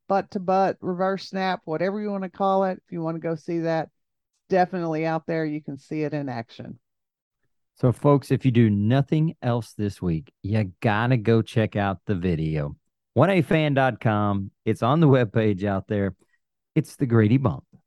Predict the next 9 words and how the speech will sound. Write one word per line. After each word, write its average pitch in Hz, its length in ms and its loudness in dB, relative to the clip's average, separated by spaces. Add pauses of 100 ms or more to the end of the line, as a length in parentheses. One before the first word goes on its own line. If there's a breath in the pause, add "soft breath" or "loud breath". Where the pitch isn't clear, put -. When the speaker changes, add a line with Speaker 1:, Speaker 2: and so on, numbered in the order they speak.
Speaker 2:
Grady 123 360 2
running 127 260 4
it 127 100 2
against 113 300 -2
Whit 127 140 0
Harold 117 240 0
in 98 80 0
nineteen 110 420 -4
seventy-six. 120 640 -4